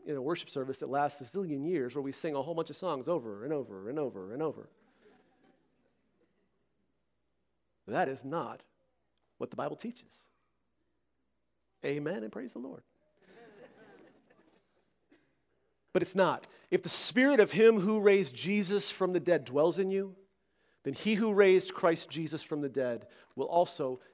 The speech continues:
give life to your mortal bodies through His Spirit who dwells in you.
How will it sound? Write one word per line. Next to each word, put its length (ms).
give 240
life 560
to 160
your 160
mortal 240
bodies 540
through 140
His 160
Spirit 420
who 80
dwells 420
in 280
you. 220